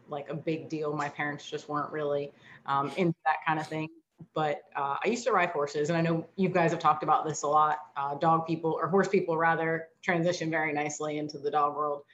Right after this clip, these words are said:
Um, and I did that very young, like, elementary school through middle school. Um, high school, I just became obviously more in-, um, involved in school stuff to get ready for college. But,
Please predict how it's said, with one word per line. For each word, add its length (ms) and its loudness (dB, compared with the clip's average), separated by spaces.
Um, 240 2
and 80 0
I 100 4
did 220 4
that 300 0
very 260 0
young, 200 -2
like, 220 -8
elementary 440 0
school 280 -4
through 480 -6
middle 240 -6
school. 400 -8
Um, 420 -2
high 100 6
school, 480 2
I 80 -4
just 200 -6
became 380 -4
obviously 360 -4
more 440 -4
in-, 200 -6
um, 400 -4
involved 420 2
in 280 -4
school 340 0
stuff 360 2
to 80 0
get 160 4
ready 200 0
for 160 -2
college. 580 -2
But, 220 -6